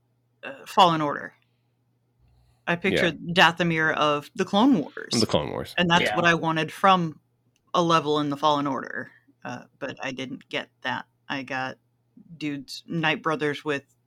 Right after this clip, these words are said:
Speaker 1: bow and arrow. Okay, so I know that Schweck talks a lot about his love of Plo Koon, but did anybody know that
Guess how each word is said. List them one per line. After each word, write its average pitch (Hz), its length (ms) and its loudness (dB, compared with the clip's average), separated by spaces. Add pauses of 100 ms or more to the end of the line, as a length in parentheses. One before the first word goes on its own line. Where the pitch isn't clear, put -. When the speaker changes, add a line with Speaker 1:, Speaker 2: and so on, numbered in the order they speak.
(160)
Speaker 1:
bow 135 200 -6
and 135 100 -6
arrow. 131 300 -10 (260)
Okay, 208 500 4
so 202 720 2
I 214 140 -4
know 277 240 2
that 202 200 0
Schweck 208 340 0
talks 190 320 -2
a 180 60 0
lot 165 380 2
about 143 840 -2 (200)
his 170 280 -8
love 156 180 0
of 156 120 -8
Plo 147 200 -2
Koon, 135 400 -4
but - 240 0 (340)
did 247 300 2 (100)
anybody 226 540 4
know 190 480 2 (120)
that 156 180 0